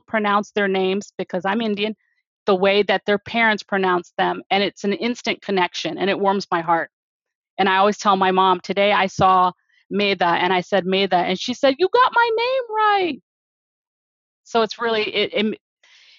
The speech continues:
it's amazing what a name can do for somebody's spirit.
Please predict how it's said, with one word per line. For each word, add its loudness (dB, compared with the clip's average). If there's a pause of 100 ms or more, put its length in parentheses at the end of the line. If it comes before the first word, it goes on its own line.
(200)
it's -2
amazing -2
what 2
a 2
name 0
can -4
do -4 (400)
for -8
somebody's -6
spirit. -8